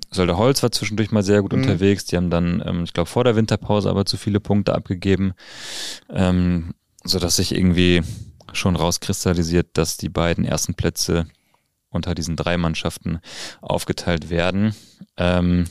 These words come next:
Speaker 2: Ich würd's auch traurig finden, wenn jetzt Körn am Ende nicht unter die ersten zwei kommt. Vielleicht reicht's nicht für Platz eins, aber Dritter wär echt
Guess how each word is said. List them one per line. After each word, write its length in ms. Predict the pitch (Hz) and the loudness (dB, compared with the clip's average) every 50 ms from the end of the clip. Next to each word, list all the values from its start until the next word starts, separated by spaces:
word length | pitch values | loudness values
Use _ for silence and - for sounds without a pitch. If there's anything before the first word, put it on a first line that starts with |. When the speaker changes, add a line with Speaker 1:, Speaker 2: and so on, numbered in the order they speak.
| - - | -8 -12
Speaker 2:
Ich 120 | - - | -6 -2
würd's 180 | - 147 - 147 | -2 0 0 0
auch 100 | 139 120 | 0 0
traurig 360 | - - 135 143 139 127 117 | 0 0 0 0 0 0 -4
finden, 260 | - - 127 123 123 | -2 -2 -2 0 0
wenn 120 | 123 123 | 0 0
jetzt 400 | 123 120 120 117 - - - - - _ _ _ _ _ _ _ _ _ | 0 -2 -2 -2 -4 -6 -6 -8 -14 _ _ _ _ _ _ _ _ _
Körn 280 | - - 131 139 139 135 | -2 2 2 2 4 2
am 100 | 127 123 | 2 2
Ende 200 | 123 123 123 123 | 2 2 2 2
nicht 180 | 123 123 123 | 0 0 -2
unter 220 | 131 120 113 - - | -4 -6 -6 -6 -8
die 160 | 123 117 110 | -8 -6 -2
ersten 360 | - 113 117 - - - 104 | 0 -2 -2 -2 -4 -6 -6
zwei 260 | - - 107 107 110 | -4 -2 -2 -2 -2
kommt. 400 | 107 - - 110 110 123 - _ _ _ _ _ - _ _ _ - | -2 -6 -10 -12 -12 -12 -14 _ _ _ _ _ -20 _ _ _ -2
Vielleicht 220 | - 113 98 - | -2 -2 0 2
reicht's 340 | 113 113 123 123 - - - | 2 2 2 2 0 -4 -4
nicht 140 | 139 123 - | -4 -6 -2
für 140 | - 127 | -4 -4
Platz 300 | - - - 113 107 - - | -4 0 -2 -2 -2 -2 -6
eins, 440 | - - 110 123 139 151 151 - 143 | -6 -6 -4 -2 -2 -2 -2 -2 0
aber 420 | 131 123 113 117 113 113 110 - - - - _ _ _ _ _ _ - | 0 0 0 0 0 -2 -4 -6 -10 -18 -20 _ _ _ _ _ _ -4
Dritter 380 | 117 117 143 143 - 139 120 | 0 0 0 2 2 2 2
wär 300 | 120 120 117 117 117 - - _ _ | 4 4 4 4 2 0 -4 _ _
echt 380 | - 127 123 - - - - | -2 -2 0 -2 -6 -10 -14